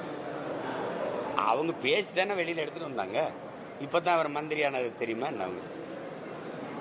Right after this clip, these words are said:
சொல்லுங்க, நீங்க சொல்-, சொல்லுங்க நீங்க. இங்க ஐயா பொன்முடியுடைய பதவியை ஒரு நீதிமன்றம் பறிக்கும். ஒரு மூணு நாலு மாசம் கழிச்சு திருப்பி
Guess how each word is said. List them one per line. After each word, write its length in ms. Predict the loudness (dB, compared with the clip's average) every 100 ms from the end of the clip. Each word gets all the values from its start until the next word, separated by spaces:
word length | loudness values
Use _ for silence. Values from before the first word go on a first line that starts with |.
| -6 -6
சொல்லுங்க, 540 | -2 0 0 0 0 0 -2 -6 -4 0
நீங்க 180 | 2
சொல்-, 500 | 2 -2 -4 -6 -10
சொல்லுங்க 360 | 2 2 4 0
நீங்க. 260 | -2 -4 -4 -4 -4 -6 -6 -6 -6 -6 -6 -6 -4
இங்க 500 | -2 2 4 6 4 0 -10 -6
ஐயா 220 | -2 2 2
பொன்முடியுடைய 880 | 4 2 2 2 4 4 6 4 4
பதவியை 520 | 2 4 2 4 4 0 -10 -12 -12 -14 -12 0
ஒரு 160 | 2 2 2
நீதிமன்றம் 600 | 2 4 2 4 2 4
பறிக்கும். 480 | 2 2 -6 -12 -12 -12 -12 -12 -12 -12 -10 -10 -10 -8 -8 0
ஒரு 120 | 2 4
மூணு 280 | 4 4
நாலு 220 | 6 4 4
மாசம் 320 | 2 2 0
கழிச்சு 260 | 0 -2
திருப்பி 520 | 2 2 4 4 2